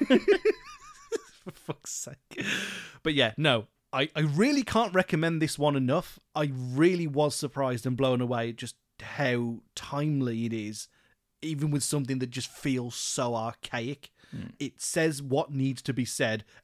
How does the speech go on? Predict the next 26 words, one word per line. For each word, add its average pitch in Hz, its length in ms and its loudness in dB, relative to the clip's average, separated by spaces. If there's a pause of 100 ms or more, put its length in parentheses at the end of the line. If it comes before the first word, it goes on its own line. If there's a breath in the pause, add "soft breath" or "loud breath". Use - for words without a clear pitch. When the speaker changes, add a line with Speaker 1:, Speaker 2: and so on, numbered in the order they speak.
Speaker 2:
and 131 280 -2
definitely 143 400 2
gives 127 180 -4
food 127 240 -2
for 127 80 -4
thought 113 340 -6
for 110 220 -6
not 127 440 -4
just 123 260 -6
women, 110 320 -2 (180)
but 113 120 -8
men 113 260 -2
in 113 100 -2
the 117 100 -2
audience 110 300 -4
as 104 120 -10
well. 107 320 -2 (540 soft breath)
There 135 160 2
is 127 120 0
a 123 60 0
lot 131 400 -4
to 139 180 -4
unpack 120 340 -6
with 117 120 -8
that 107 180 -8
film. 107 300 -8